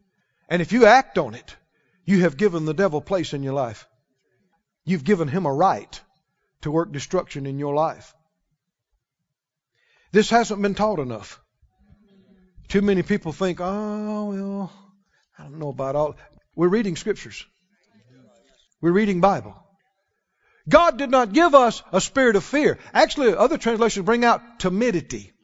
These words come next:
There are different degrees of fear. Being timid is not okay. Dreading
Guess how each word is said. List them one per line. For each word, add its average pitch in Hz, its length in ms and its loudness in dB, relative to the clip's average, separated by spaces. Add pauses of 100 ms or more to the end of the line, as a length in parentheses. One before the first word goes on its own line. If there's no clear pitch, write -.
(1120)
There 247 120 10
are 240 40 6
different 277 480 0
degrees 233 720 0
of 226 220 -2
fear. 202 360 -4 (2500)
Being 220 360 2
timid 202 560 -4 (1000)
is 185 160 -2
not 233 220 4
okay. 208 500 -2 (2250)
Dreading 185 800 6